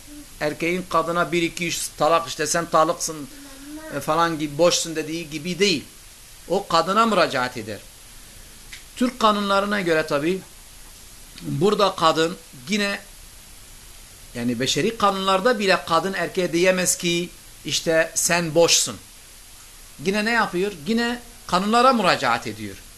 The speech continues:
Ve kanunlara müracaat ettiği zaman bazı huylarından dolayı ondan boşanmak istiyorsa, her ne kadar şer'an, e, değilse de bu kanunlar çerçevesinde şer'an olduğu için kadın ne yapıyor?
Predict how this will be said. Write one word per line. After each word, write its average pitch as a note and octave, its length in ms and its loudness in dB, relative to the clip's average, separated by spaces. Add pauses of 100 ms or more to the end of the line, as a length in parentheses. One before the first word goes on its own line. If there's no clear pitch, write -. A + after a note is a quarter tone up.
(560)
Ve D#3 160 -2
kanunlara G3+ 460 2
müracaat F#3+ 520 2
ettiği F3+ 340 -2
zaman D3 360 -2 (120)
bazı F3 380 2
huylarından E3+ 640 0
dolayı C#3+ 200 2
ondan D#3+ 380 -2
boşanmak D#3 460 -4
istiyorsa, C#3 680 -2
her C3 240 -4
ne F3+ 120 0
kadar D3 280 0
şer'an, C#3 440 0 (640)
e, C#3 100 -2 (320)
değilse D#3 440 2
de D#3 220 0 (480)
bu A3+ 240 -2
kanunlar D#3+ 580 2 (920)
çerçevesinde D3 880 -2 (420)
şer'an G3 500 6 (100)
olduğu D#3+ 400 0
için C#3 460 -4 (140)
kadın E3 280 0
ne F#3+ 60 -2
yapıyor? E3 420 -2